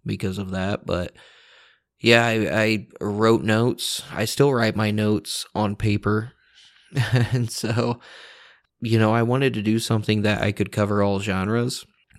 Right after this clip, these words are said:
because I grew up on Unsolved Mysteries and shows like that. So I was always into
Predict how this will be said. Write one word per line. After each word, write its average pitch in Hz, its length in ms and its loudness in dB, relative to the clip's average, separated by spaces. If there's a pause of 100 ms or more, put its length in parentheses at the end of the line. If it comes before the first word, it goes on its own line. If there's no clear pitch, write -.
because 107 640 0
I 107 120 0
grew 110 240 4
up 107 140 -2
on 107 180 -2
Unsolved 104 500 -2
Mysteries 98 800 -4 (680)
and 117 140 -2
shows 110 320 2
like 101 240 -4
that. 147 420 -4 (140)
So 113 260 2
I 113 160 2
was 120 200 4
always 131 320 2
into 101 880 -2